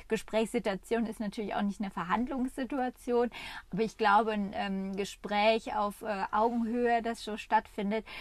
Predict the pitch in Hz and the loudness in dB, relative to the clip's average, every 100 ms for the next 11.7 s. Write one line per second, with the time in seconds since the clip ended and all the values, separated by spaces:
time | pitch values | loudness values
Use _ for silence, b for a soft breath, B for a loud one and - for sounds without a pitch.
0 | B 208 185 214 233 220 202 - 208 208 | B -2 0 0 0 0 0 0 0 0
1 | - 208 208 214 202 - 208 202 196 208 | 2 0 2 0 -2 -2 -4 -2 -2 0
2 | 208 190 202 185 185 - 196 - - 196 | 0 0 0 -2 -2 -4 -4 -4 -4 -4
3 | 185 185 185 185 - 196 196 - 196 - | -4 -2 -4 -4 -6 -6 -6 -6 -6 -4
4 | 208 196 196 185 - 185 185 185 190 180 | -2 -2 -2 -6 -6 -4 -4 -4 -4 -4
5 | 190 196 196 B B B B 208 196 190 | -2 -2 -4 B B B B 0 0 0
6 | 196 - - - - 202 208 208 208 196 | -4 -8 -14 -12 -4 4 4 4 4 0
7 | - 202 190 202 190 - - - - 190 | 0 -4 -2 -2 0 0 -2 -6 -4 -2
8 | 202 - 214 190 185 180 - - 165 - | -2 -4 -6 -4 -4 -6 -12 -20 -18 -8
9 | 208 - 196 208 208 190 190 202 196 - | -4 0 0 0 -2 -2 -2 -4 -4 -6
10 | 190 - 185 190 196 - 208 190 202 196 | -8 -6 -6 -4 -6 -6 -6 -4 -4 -6
11 | 175 185 180 - 180 180 | -6 -4 -6 -6 -8 -10